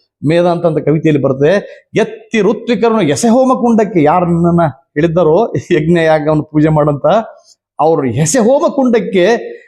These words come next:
ಅಷ್ಟಗ್ರಹ ಕೂಟ ದೋಷ ಪರಿಹಾರಕ್ಕೆ. ನಿಮ್ಗೆ ಹೇಳಿದ ದೋಷ ಪರಿಹಾರ ಆಗ್ತದೆ ಅಂತ ಹೇಳಿದ್ರಲ್ಲ, ಇನ್ನು ಹಾಕೋದ್ರಿಂದ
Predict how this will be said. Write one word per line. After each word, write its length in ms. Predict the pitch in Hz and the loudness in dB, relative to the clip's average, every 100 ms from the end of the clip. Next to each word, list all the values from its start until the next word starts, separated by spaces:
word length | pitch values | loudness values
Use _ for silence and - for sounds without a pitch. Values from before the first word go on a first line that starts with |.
| _ _ _ _ - - | _ _ _ _ -16 -2
ಅಷ್ಟಗ್ರಹ 720 | 214 - - 240 202 214 196 | -2 0 -2 -2 0 0 0
ಕೂಟ 460 | - - 294 359 247 | -2 -4 0 2 2
ದೋಷ 320 | 175 285 220 - | 0 0 0 0
ಪರಿಹಾರಕ್ಕೆ. 760 | 196 180 170 151 156 123 - - | 2 2 2 0 0 -2 -4 -14
ನಿಮ್ಗೆ 440 | _ _ - 147 | _ _ -6 -2
ಹೇಳಿದ 160 | 165 165 | 0 0
ದೋಷ 320 | 127 160 180 | 0 0 0
ಪರಿಹಾರ 360 | 175 175 170 165 | 0 0 2 2
ಆಗ್ತದೆ 220 | 160 160 | 0 -2
ಅಂತ 120 | 156 | 0
ಹೇಳಿದ್ರಲ್ಲ, 320 | 147 147 139 | 0 0 0
ಇನ್ನು 260 | 135 139 151 | 2 2 0
ಹಾಕೋದ್ರಿಂದ 440 | 135 151 131 123 | -2 -4 -4 0